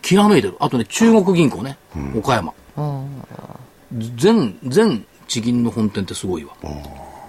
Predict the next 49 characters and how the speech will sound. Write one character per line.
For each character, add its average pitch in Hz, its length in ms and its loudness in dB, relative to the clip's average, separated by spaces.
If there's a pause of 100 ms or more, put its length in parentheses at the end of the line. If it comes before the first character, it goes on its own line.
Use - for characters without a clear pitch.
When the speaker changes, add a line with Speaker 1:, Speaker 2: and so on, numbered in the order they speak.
(680)
Speaker 3:
だ 165 80 -6
っ - 40 -8
て 165 120 -4
あ 156 100 -2
れ 170 120 -2
で 196 120 2
す 294 120 -2
よ、 262 100 4
田 185 240 2
舎 226 100 4
に 233 140 6
行 - 80 -6
く - 60 -16
と、 240 340 4 (140)
私 208 320 -2
の 214 500 4
あ 220 80 -2
た 240 120 2
り 196 100 0
だ 175 100 -2
と、 160 200 0 (240)
「山 165 200 0
形 240 240 4
銀 311 180 6
行 302 140 4
に 233 80 6
入 214 160 4
っ 220 40 -2
た 208 160 0
ん 196 60 0
だ、 190 120 2
す 220 200 2
ご 214 200 6
い 311 80 6
ね」 262 360 2
っ - 20 -2
て - 160 -4
い 170 80 2
う、 156 40 -2
そ 180 200 -4
う 185 40 0
い 180 60 0
う 170 160 0
あ 170 80 -2
れ 170 80 -4
で 175 120 -2
す - 120 -10
か - 100 -12
ら。 - 60 -18